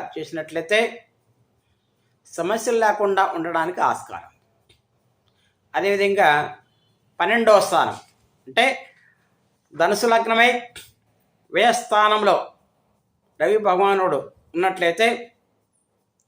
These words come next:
వీరు పేరు ప్రఖ్యాతులకు వెళ్ళి డబ్బు ఖర్చు కావడానికి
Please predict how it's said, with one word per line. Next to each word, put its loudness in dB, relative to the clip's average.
వీరు 2
పేరు 4
ప్రఖ్యాతులకు 0
వెళ్ళి 2
డబ్బు 0
ఖర్చు 0
కావడానికి 2